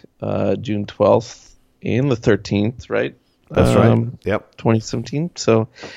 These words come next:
Speaker 1: and this is, like, honestly the best summer professional development that I have ever been to.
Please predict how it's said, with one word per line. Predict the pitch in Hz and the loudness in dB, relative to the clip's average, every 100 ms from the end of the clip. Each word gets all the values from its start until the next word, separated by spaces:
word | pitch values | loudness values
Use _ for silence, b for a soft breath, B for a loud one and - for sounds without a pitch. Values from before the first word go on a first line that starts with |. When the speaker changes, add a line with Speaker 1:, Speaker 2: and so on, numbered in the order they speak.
| B B - | B B 0
Speaker 1:
and | 117 117 113 110 | 4 4 4 4
this | 135 - | 2 6
is, | 123 113 110 - | 6 6 4 2
like, | - - - - _ | 2 2 -2 -20 _
honestly | 101 107 107 - - - | -2 0 0 -4 -4 -8
the | 104 95 117 117 | -10 0 2 4
best | 101 110 104 - - - - _ _ _ _ _ _ _ _ _ | 4 4 0 -6 -14 -14 -16 _ _ _ _ _ _ _ _ _
summer | - - 120 143 | -8 0 2 4
professional | - 147 - 120 - 120 | 4 2 2 0 0 -4
development | 107 104 110 104 104 - - - - _ _ _ _ _ | 0 4 4 2 -2 -6 -8 -10 -12 _ _ _ _ _
that | - 104 - | -8 -6 -4
I | 107 120 117 127 - _ | -2 0 0 -2 -8 _
have | 127 107 - | -8 -8 -4
ever | - 113 113 | -2 0 2
been | 110 107 | 0 -2
to. | - 98 110 | -4 -6 -6